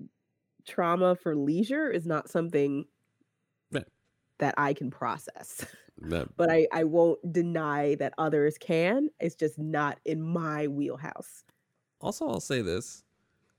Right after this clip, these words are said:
Speaker 2: Um, when you're continuously worried about your own well-being, you tend to go the other way. So I realize that a lot of my interests sexually are the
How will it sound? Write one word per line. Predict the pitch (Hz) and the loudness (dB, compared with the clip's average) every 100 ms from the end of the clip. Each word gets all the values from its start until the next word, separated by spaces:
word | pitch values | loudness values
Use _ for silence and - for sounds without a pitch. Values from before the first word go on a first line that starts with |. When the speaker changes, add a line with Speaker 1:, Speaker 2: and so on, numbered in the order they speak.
| _ | _
Speaker 2:
Um, | 104 110 110 | -4 -2 -2
when | 131 131 | -2 -2
you're | 135 | -4
continuously | 143 135 - 151 170 - 127 | -8 -8 -8 -6 -6 -6 -4
worried | 95 87 92 | -2 -2 -2
about | - 73 | -4 -4
your | 53 87 | -4 -6
own | 87 87 | -6 -4
well-being, | 85 76 87 85 87 | -6 -6 -8 -8 -8
you | 101 | -8
tend | - 151 | -8 -6
to | 175 | -6
go | 98 98 | -6 -6
the | 87 95 - | -4 -6 -8
other | 78 - 82 | -8 -6 -8
way. | 60 62 82 117 _ _ _ _ | -8 -8 -8 -12 _ _ _ _
So | - 139 | -6 -2
I | |
realize | 127 127 156 170 127 101 | -2 0 0 0 0 -2
that | 107 95 _ _ _ _ _ _ _ | -4 -6 _ _ _ _ _ _ _
a | 107 | -2
lot | 107 107 104 101 117 | 0 0 0 0 0
of | 90 | -4
my | 90 95 87 76 - | -6 -6 -6 -6 -8
interests | 110 107 95 82 | -8 -8 -10 -10
sexually | - 90 - 104 90 78 78 - | -8 -8 -8 -8 -6 -6 -8 -8
are | - 85 82 - | -8 -6 -8 -10
the | 85 95 | -10 -10